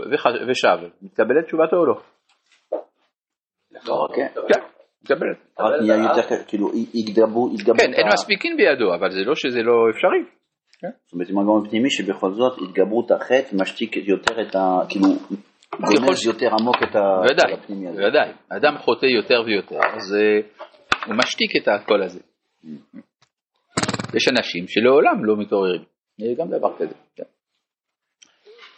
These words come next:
Speaker 1: וטרם שבא החטא, כבר מוכנת התשובה ממנו. על כן אין דבר בטוח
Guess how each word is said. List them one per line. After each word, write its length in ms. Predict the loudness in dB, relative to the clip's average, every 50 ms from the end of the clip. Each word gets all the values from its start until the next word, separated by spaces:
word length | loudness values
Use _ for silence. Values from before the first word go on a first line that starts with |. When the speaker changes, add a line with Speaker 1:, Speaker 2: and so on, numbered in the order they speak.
| _ _ _ -20 -20 -10 -2
Speaker 1:
וטרם 680 | 0 2 2 4 4 6 6 6 6 6 4 2 0
שבא 460 | -4 -2 0 0 2 4 4 4 4
החטא, 460 | 4 2 0 0 0 0 0 -2 -6 -12
כבר 200 | -4 0 2 2
מוכנת 500 | 2 0 -4 -8 -6 -4 -4 -4 -2 -2
התשובה 380 | -2 -4 -4 -6 -4 0 2 2 2
ממנו. 360 | 0 -2 -4 -4 -6 -6 -8 -14 _ _ _ _ _ _ _ _ _ _ _ _ _ _ _ _ _ _ _ _ -20 _ _ _ _ _ -4
על 140 | -2 0 2
כן 180 | 2 2 2 2
אין 120 | 2 2
דבר 220 | 2 2 4 2 2
בטוח 340 | 2 0 0 2 2 2